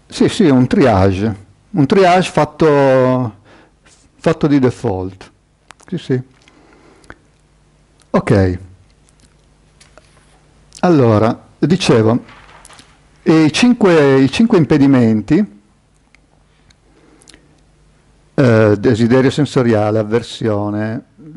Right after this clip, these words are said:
pigrizia e torpore, agitazione e rimorso, dubbio, il Buddha li paragona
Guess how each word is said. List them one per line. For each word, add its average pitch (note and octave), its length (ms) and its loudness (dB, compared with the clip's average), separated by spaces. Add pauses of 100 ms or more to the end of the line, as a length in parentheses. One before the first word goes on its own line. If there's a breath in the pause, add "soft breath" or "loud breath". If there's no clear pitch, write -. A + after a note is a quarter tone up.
(160)
pigrizia C3 500 -2
e - 20 -2
torpore, A2 640 -4
agitazione C3 540 -4
e C3+ 40 0
rimorso, A2+ 480 -4
dubbio, A#2+ 520 -2 (380 loud breath)
il F#3+ 140 -2
Buddha F#3+ 300 0
li D#3 100 0
paragona C#3 800 -2